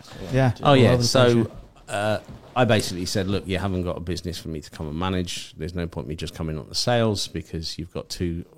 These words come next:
Speaker 3: unbelievably fa-, fantastic guys in the industry. Um, so there's no point me sitting in there and them telling me what to do.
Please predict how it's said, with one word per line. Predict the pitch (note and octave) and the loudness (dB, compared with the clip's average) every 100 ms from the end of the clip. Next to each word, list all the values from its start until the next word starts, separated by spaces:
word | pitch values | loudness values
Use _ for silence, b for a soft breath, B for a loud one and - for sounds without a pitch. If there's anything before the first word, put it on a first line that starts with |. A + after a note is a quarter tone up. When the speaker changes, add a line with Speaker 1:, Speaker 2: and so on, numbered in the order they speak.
| _ _ _ | _ _ _
Speaker 3:
unbelievably | G2+ F#2 E2+ E2+ D#2 | -4 -2 -2 -4 -8
fa-, | - E2+ G2 B2 - | -8 -8 -8 -12 -6
fantastic | F#2 E2 F2+ - E2+ | -4 -2 -4 -4 -8
guys | F2+ D#2+ D#2 - | -6 -6 -6 -6
in | E2+ | -6
the | E2 E2+ | -4 -6
industry. | E2+ E2 - D2 - _ F#2+ | -6 -8 -10 -12 -14 _ -6
Um, | F#2 E2 E2 D#2+ | -4 -2 -4 -6
so | - | -4
there's | F#2 F#2 | -4 -2
no | G#2+ | -4
point | - D2+ | -4 -6
me | E2+ | -6
sitting | - C2+ | -4 -6
in | D#2+ E2+ | -6 -6
there | E2+ | -6
and | E2+ | -6
them | E2 | -8
telling | E2+ F2 E2 | -8 -6 -4
me | G2 | -4
what | F2 - | -4 -8
to | C#2 | -12
do. | C2+ | -12